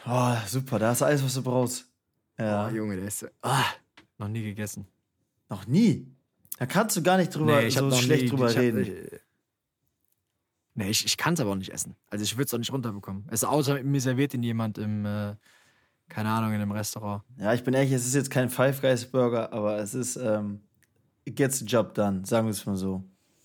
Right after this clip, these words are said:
Speaker 1: Kann was auf jeden
Speaker 2: Ja.
Speaker 1: Fall.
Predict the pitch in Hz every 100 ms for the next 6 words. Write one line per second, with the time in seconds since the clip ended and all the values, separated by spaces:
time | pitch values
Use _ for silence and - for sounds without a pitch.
0 | _ _ _ _ _ _ _ _ _ _
1 | _ _ - 113 98 92 87 104 101 98
2 | 98 98